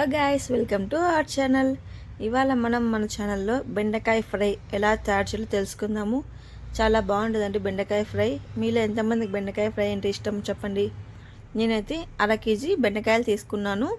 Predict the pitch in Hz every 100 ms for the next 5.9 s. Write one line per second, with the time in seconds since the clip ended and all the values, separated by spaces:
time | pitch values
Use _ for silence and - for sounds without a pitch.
0 | - - - - - - 214 220 233 247
1 | - 214 233 226 233 226 214 202 196 202
2 | 208 202 247 233 214 - - 226 220 208
3 | 208 202 208 202 196 190 190 208 208 196
4 | 196 269 330 - - - - - - -
5 | - - - - - 226 226 233 208